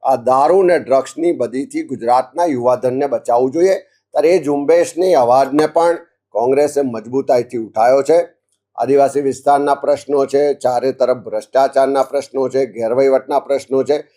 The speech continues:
આ તમામ મુદ્દાઓને લઈને કોંગ્રેસ લોકોનો અવાજ આ યાત્રાના માધ્યમથી બની રહી છે. હજુ તો પહેલો જ ચરણ ઉત્તર ગુજરાતનું ચાલે છે.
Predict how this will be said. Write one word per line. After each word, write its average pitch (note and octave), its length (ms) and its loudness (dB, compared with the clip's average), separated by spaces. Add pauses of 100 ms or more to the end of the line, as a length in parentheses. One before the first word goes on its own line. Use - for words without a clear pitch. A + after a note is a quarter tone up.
(240)
આ D#3 100 2
તમામ E3 480 0
મુદ્દાઓને D#3 760 2
લઈને D3 520 2
કોંગ્રેસ C3 680 0
લોકોનો C3 420 -4
અવાજ B2 360 2
આ B2 80 2
યાત્રાના B2 580 -2
માધ્યમથી A#2 580 -6
બની C#3 260 2
રહી C#3 160 2
છે. - 120 -20 (440)
હજુ C3+ 160 -6
તો F3+ 160 0
પહેલો D#3 480 2
જ F#3 40 0
ચરણ E3 460 2
ઉત્તર D#3+ 360 -2
ગુજરાતનું D3+ 600 0
ચાલે A2+ 320 -4
છે. - 140 -20